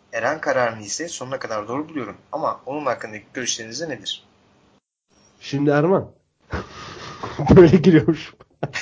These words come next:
Speaker 2: <laughs> Serdar Aziz kararı doğru değil. Bence daha idare edilebilirdi. Hani, e, ta-, tamamıyla Galatasaray taraftarını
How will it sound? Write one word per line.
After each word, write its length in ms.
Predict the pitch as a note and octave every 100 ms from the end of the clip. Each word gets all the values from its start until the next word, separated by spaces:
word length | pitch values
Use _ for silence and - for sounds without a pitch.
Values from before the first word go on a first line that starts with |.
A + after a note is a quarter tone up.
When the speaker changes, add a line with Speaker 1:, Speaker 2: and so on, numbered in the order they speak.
| - - _ - _ _ G3+ _ _ _ _ _ _ _ _ _ _ _ _ _ _ -
Speaker 2:
<laughs> 480 | G3 F#3+ F3+ D#3+ C3+ _ _ _ - _ _ - _ _ _ _
Serdar 380 | - D3 D3 E3
Aziz 120 | D3
kararı 360 | D3 C3+ E3+ D3+
doğru 200 | D3 C#3+
değil. 140 | A#2
Bence 260 | A#2 B2 A#2
daha 140 | C3+
idare 300 | C3 C3 A#2+
edilebilirdi. 640 | A#2 A#2+ A#2+ C3 A#2 C3+ B3+ -
Hani, 180 | A2 A2+
e, 260 | G2+ - - - - G1+ G1+ - - G1+
ta-, 180 | - B2
tamamıyla 540 | A#2 D3 D3 C#3+ B2+ C#3+
Galatasaray 440 | C#3 C3+ C3+ B2
taraftarını 1500 | B2 A2+ G#2+ A#2 G#2+ G2+ C3 - _ _ _ _ B2+ A#2+